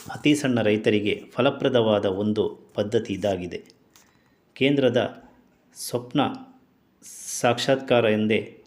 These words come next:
ಈ ವೇ-, ಯೋಜನೆಯನ್ನು ಹೇಳಬಹುದು. ರೈತರ ಸಣ್ಣ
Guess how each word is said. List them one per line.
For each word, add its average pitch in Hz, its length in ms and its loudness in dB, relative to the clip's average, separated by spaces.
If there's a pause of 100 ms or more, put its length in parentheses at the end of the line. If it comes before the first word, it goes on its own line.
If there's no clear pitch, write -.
(320)
ಈ 123 140 2
ವೇ-, 120 280 2
ಯೋಜನೆಯನ್ನು 107 680 2 (220)
ಹೇಳಬಹುದು. 95 600 0 (600)
ರೈತರ 131 480 4 (1120)
ಸಣ್ಣ 143 280 2